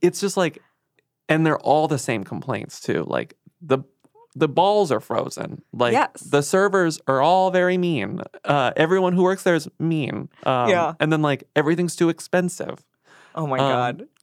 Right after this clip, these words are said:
Speaker 2: God. <laughs> Charging for the bread basket is so funny 'cause it's
Speaker 1: Um,
Speaker 2: just the shittiest bread too, I'm sure.
Speaker 1: And I love they were like, the other person was like,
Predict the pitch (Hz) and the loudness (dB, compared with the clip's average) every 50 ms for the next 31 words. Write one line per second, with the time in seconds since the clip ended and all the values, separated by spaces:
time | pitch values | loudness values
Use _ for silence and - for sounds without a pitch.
0 | _ _ _ - 277 247 - 285 - - - - 480 269 240 247 - - - - | _ _ _ -2 0 2 4 2 2 0 -2 -2 -2 -2 -2 -4 -8 -10 -6 -6
1 | 415 403 392 - _ _ _ _ - - - 370 285 277 294 285 311 302 285 285 | -6 -6 -6 -10 _ _ _ _ -8 -2 0 2 2 2 2 -2 -4 -6 -6 -6
2 | 262 269 226 - - 226 233 226 226 220 214 208 226 - - 208 - 220 247 - | -6 -6 -6 -4 -4 -4 -4 -4 -4 -4 -4 -4 -4 -6 -8 -8 -8 -8 -8 -6
3 | - 170 180 185 190 185 180 185 131 131 123 120 107 110 113 110 233 226 220 - | -4 -4 -2 2 2 2 2 2 2 2 2 2 0 0 0 0 0 0 0 2
4 | - 214 208 208 - - 254 247 240 233 208 202 202 202 _ - 170 170 180 180 | 0 0 0 0 -2 -2 -2 0 0 2 0 0 0 -2 _ 2 2 4 4 2
5 | 170 - - 185 185 190 180 165 175 180 170 - 175 170 170 170 165 165 165 160 | 0 0 0 2 4 4 4 2 0 -4 -4 -2 0 2 2 2 2 0 0 0
6 | 156 151 139 143 147 147 135 139 131 117 113 98 85 110 110 - 120 - 123 135 | 0 2 2 2 2 2 2 2 2 2 2 2 0 0 0 -2 -2 0 0 0
7 | 139 - 123 113 - - - 110 - 113 117 120 - | 0 0 -2 -4 -4 -4 -8 -6 -4 -4 -4 -6 -6